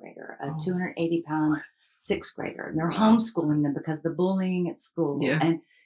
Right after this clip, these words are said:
Speaker 1: can you help them lose weight? And the parents have to get on the board, on board. Those children are the way they are because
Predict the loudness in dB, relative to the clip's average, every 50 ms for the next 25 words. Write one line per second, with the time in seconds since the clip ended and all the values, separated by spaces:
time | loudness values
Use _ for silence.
0 | _ _ 0 0 2 2 0 0 0 -2 -2 -2 -2 -6 -4 -2 -2 -2 -2 -4
1 | -8 -8 -8 -8 -6 -6 -6 -8 -12 -14 -16 -18 -20 _ _ _ _ -20 -20 -20
2 | _ -4 0 2 4 4 4 2 0 -4 -6 -6 0 4 8 8 8 8 6 2
3 | 0 -6 -6 -4 -4 -4 -4 -4 -6 -4 -4 -2 0 2 2 2 2 0 -2 -4
4 | -6 0 2 2 2 2 0 -6 -12 _ _ _ _ -20 _ _ _ _ -6 -4
5 | -2 0 0 0 -2 -2 -4 -6 -10 _ _ _ _ _ _ -2 0 2 2 2
6 | 0 -2 -2 -2 -2 -2 -2 -4 -4 -2 -4 -2 -2 0 0 0 0 0 0 0
7 | 0 0 0 -2 -4 -6 -6 -8 -8 -10